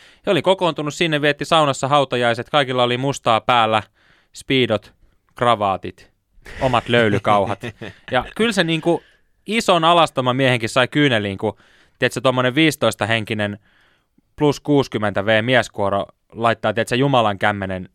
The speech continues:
Speaker 1: soimaan siinä, tota noin, suihkuhuoneessa ja painaa kiukaalle viimeiset löylyt Kaken muistolle, niin kyllä se oli niinku herkkä hetki.
Speaker 2: No joo.
Speaker 1: Ja kyllä, kyllä siinä niinku toivo tavallaan, että ehkä Kakellekin on ylhäältä löydetty paikka,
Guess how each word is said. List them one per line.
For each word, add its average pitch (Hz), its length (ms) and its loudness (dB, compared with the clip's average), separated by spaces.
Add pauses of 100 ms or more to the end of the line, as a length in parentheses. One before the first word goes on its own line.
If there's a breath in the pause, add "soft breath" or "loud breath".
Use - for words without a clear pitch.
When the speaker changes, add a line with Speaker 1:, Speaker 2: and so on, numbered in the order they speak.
(140)
Speaker 1:
soimaan 98 460 0
siinä, 95 340 -6 (280)
tota 98 260 -4
noin, 98 180 -4
suihkuhuoneessa 95 840 -4
ja 95 140 -2 (580)
painaa 104 340 0
kiukaalle 98 480 0
viimeiset 98 380 -4
löylyt 92 240 -4
Kaken 104 280 -2
muistolle, 98 360 -8
niin 117 80 -10
kyllä 170 120 -2
se 185 80 0
oli 175 80 -4
niinku 170 200 -2
herkkä 185 400 -2
hetki. 117 440 -2 (340 soft breath)
Speaker 2:
No 127 120 -14
joo. 95 320 -6 (200)
Speaker 1:
Ja 117 100 0
kyllä, 147 300 0
kyllä 151 180 0
siinä 147 260 2
niinku 120 400 -4 (840)
toivo 143 400 4
tavallaan, 101 520 2
että 101 160 -4
ehkä - 180 -2
Kakellekin 113 580 0
on 110 140 0
ylhäältä 101 440 -2
löydetty 101 380 -4
paikka, 143 380 0